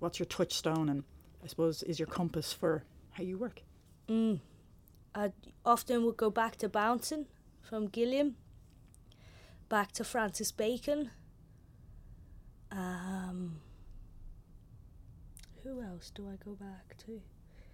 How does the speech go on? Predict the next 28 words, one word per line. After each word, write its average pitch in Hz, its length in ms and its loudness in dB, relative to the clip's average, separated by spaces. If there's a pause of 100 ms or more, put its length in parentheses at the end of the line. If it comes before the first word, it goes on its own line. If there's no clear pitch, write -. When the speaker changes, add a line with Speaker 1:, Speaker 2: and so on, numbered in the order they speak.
(960)
Speaker 2:
Jackson 220 440 -2
Pollock. 247 640 2 (1900)
I 214 60 -10
go 247 140 -2
back 247 240 -2
to 262 100 0
lots 214 240 -2
of - 80 -10
painters 202 720 -2 (640)
for - 160 -8
inspiration 202 600 -4
for 196 160 -6
movement. 190 600 -2 (1400)
Jackson 226 360 -6
Pollock 202 420 -4
and 190 100 -8
Francis 196 420 -12
Bacon 190 460 -8
would 202 140 -8
be 220 80 -8
the 208 140 -6
ones 202 240 -6
I 196 40 -8
go 202 140 -10
back 196 300 -12
to 190 160 -10
a 190 40 -6
lot. 196 280 -10